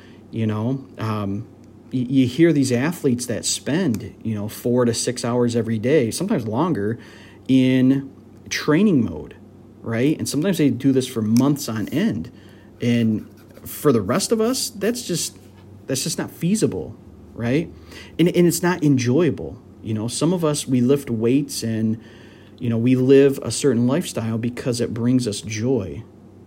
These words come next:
you know, not, not because there's a particular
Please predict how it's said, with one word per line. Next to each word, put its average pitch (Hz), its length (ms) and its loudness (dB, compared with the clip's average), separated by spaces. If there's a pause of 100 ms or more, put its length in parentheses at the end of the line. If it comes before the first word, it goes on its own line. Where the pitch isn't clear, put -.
(140)
you 113 140 -6
know, 101 140 -6
not, 120 400 -2 (960)
not 139 400 2
because 135 280 2
there's 120 200 0
a 113 40 0
particular 117 880 0